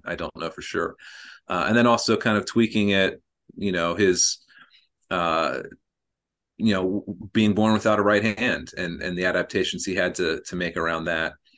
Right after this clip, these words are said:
Um, I feel like I've been talking now, so I'll throw it back to you. I can come back and have more,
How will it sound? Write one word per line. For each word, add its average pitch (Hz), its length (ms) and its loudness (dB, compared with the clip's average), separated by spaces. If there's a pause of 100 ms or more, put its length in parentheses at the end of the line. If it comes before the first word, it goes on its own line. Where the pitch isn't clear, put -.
(440)
Um, 98 640 -2 (1080)
I - 60 -14
feel 156 140 2
like 120 120 4
I've 120 120 6
been 107 100 2
talking 98 200 4
now, 101 100 2
so 165 160 4
I'll 180 60 6
throw 175 180 6
it 156 80 4
back 135 220 4
to 123 80 2
you. 120 80 8
I 117 80 6
can 110 80 0
come 107 200 0
back 92 300 0
and 85 100 -4
have 90 180 -2
more, 92 420 -2